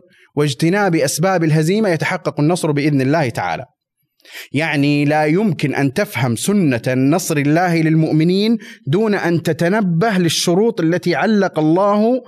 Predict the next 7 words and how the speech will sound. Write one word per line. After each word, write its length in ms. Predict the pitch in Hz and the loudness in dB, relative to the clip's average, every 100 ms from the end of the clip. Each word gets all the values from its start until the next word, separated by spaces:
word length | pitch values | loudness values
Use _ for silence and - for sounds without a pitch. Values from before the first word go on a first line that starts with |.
| - - - | -20 -20 -6
هذا 280 | 175 220 240 | -2 0 2
النصر 400 | 233 226 262 311 | 2 0 0 0
عليها، 440 | 151 123 104 87 - _ _ _ _ _ _ - - | 0 -2 -4 -6 -14 _ _ _ _ _ _ -20 -8
ودون 300 | 143 156 226 | -2 0 0
أن 180 | 208 190 | 0 0
تتنبه 540 | 185 196 214 190 165 160 | -2 -2 0 0 0 0
للأسباب 920 | 180 185 160 160 165 185 202 233 180 | 0 0 -2 -2 0 0 0 -2 -2